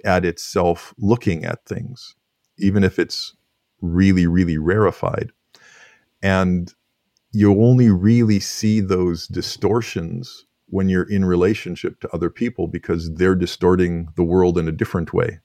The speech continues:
right? Or not distorting, and you are, and then that friction kind of emerges. So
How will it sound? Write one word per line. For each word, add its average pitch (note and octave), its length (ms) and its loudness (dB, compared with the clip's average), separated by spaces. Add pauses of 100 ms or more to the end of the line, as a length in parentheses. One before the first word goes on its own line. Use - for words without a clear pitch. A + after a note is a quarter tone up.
(600)
right? F2+ 280 -2
Or F2 160 2
not E2+ 280 0
distorting, D#2 480 -2
and D#2+ 140 -6
you E2+ 240 0
are, E2+ 240 2
and D#2+ 140 -4
then E2 100 -2
that D#2+ 220 -8
friction - 440 -6
kind E2 300 -4
of D2+ 80 -6
emerges. E2 580 -4
So E2+ 280 0